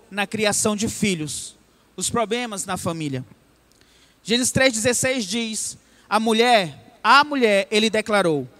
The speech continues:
'Multiplica-, multiplicarei grandemente o seu sofrimento na gravidez.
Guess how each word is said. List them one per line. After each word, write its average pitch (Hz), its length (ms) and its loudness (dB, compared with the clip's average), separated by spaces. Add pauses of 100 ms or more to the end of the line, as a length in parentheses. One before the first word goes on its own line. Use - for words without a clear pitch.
(300)
'Multiplica-, 233 760 -2
multiplicarei 226 1120 -2
grandemente 226 680 -4
o 226 60 -6
seu 226 240 0
sofrimento 226 640 -4
na 233 140 0
gravidez. 226 880 -2